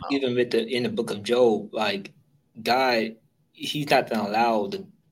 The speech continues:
Satan to, to harm us. And a lot of those times, like how Pastor Brian just said, we created ourselves. And, like, uh, uh, I know, like, just growing up, people said, like, "Oh, the devil did it. Like, the devil made me do this." Like, no, like,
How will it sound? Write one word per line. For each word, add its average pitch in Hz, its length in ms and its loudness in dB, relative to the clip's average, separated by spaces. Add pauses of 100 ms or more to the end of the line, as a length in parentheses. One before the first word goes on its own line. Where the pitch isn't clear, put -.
Satan 113 500 0
to, 104 160 -12 (340)
to 110 140 -4
harm 113 320 -2
us. - 360 -14 (680)
And 107 80 -4
a 104 40 -2
lot 131 200 6
of 127 60 -2
those 120 180 2
times, 120 280 0
like 104 240 -4
how - 460 -2
Pastor - 240 -2
Brian 117 280 -2
just 107 180 -2
said, 110 480 0 (280)
we 131 120 -2
created 117 340 2
ourselves. 90 680 -6 (100)
And, 110 480 -2 (840)
like, 120 200 -2
uh, 123 200 -4
uh, 123 260 -4 (100)
I 131 80 4
know, 143 180 6
like, 113 380 4
just 113 180 -2
growing 123 300 4
up, 117 100 -2
people 120 240 -4
said, 107 220 -4
like, 98 240 -6
"Oh, - 40 -6
the 113 80 -4
devil 117 280 -4
did 117 180 -4
it. 113 140 -2
Like, 107 240 -6 (100)
the 113 120 -4
devil 123 260 0
made 113 180 0
me 110 60 -6
do 113 160 -4
this." 101 160 -4
Like, 101 160 -8
no, 147 220 -2 (100)
like, 120 460 0